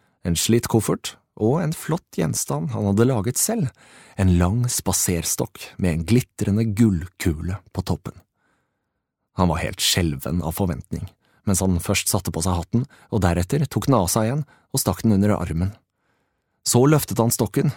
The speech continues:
og slengte den over skulderen, før han satte den ned på dekket. Det var som om begeistringen hadde overveldet ham til de grader at han hadde glemt hvor en hatt hører hjemme, og hvordan man bruker en stokk.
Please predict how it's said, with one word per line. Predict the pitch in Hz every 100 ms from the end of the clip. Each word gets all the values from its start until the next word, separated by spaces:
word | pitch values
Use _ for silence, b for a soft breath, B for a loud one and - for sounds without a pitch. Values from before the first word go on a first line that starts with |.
| -
og | -
slengte | - 117 92 101
den | 117
over | 110
skulderen, | - 113 107 110 - _ -
før | 95 85
han |
satte | - 98 90
den | 87 87
ned | 80 87 -
på | 90
dekket. | 85 - - - _ _ _ _ _ _ _ _ _ _ _ _
Det | 120
var | 117 110
som | 135
om | 135
begeistringen | 143 104 82 82 - - - 165
hadde | 135 80 - -
overveldet | 175 - 78 85 82 92
ham | 110 156
til | - 127
de | 107 139
grader | 139 127 95 - 107 -
at | - 123
han | - 139
hadde | 143 147 143
glemt | - 98 196 - -
hvor | 120
en | 127 131
hatt | - 120 - -
hører | 117 98
hjemme, | 123 98 127 233 b b -
og | 113
hvordan | 95 90
man | 101
bruker | 101 107 82 -
en | 87
stokk. | - - - _ -